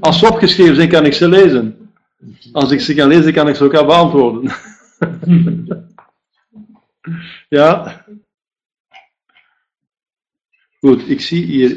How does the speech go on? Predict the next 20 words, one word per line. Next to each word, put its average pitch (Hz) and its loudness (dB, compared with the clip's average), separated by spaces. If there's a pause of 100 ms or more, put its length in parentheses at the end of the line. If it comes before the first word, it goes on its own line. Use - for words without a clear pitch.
geen 127 -4 (500)
vraag 117 -4
verschijnen, 143 -6
dus 113 -10
ik 110 -10
denk 120 -6
dat 113 -6
ik 107 -10
u 117 -6 (1000)
dus 139 2
een 139 -2
afspraak 156 0
maak, 160 0
als 135 0
u 127 0
wilt, 165 0
tot 156 -4
de 139 -4
volgende 131 0
keer. 160 -4